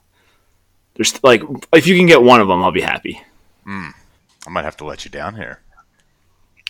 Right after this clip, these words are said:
Speaker 1: Come on, it's like I can't have two good shots in a row.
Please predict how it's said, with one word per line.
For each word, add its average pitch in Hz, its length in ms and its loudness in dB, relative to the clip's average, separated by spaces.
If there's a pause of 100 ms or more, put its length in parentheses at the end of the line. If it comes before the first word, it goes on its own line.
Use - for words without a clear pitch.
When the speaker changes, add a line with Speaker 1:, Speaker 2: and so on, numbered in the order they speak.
(460)
Speaker 1:
Come 147 140 -10
on, 120 180 -8
it's 101 140 -6
like 131 220 4
I 131 80 2
can't 131 240 2
have 135 140 2
two 127 180 0
good 117 180 4
shots 117 300 2
in 107 60 -2
a 95 60 0
row. 101 260 -2